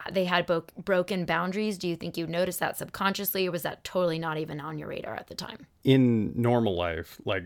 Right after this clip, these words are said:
Speaker 2: most of the dates I went on weren't, weren't from dating apps. Like, those are some of
Speaker 1: Oh,
Speaker 2: the ones
Speaker 1: really?
Speaker 2: that lasted the longest, I
Speaker 1: Okay.
Speaker 2: think, because,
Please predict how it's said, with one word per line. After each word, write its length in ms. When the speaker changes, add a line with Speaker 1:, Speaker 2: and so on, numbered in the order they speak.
Speaker 2:
most 280
of 100
the 80
dates 220
I 40
went 220
on 220
weren't, 260
weren't 400
from 420
dating 300
apps. 340
Like, 160
those 220
are 240
some 200
of 60
Speaker 1:
Oh, 100
Speaker 2:
the 60
ones 180
Speaker 1:
really? 120
Speaker 2:
that 80
lasted 480
the 80
longest, 420
I 120
Speaker 1:
Okay. 100
Speaker 2:
think, 180
because, 720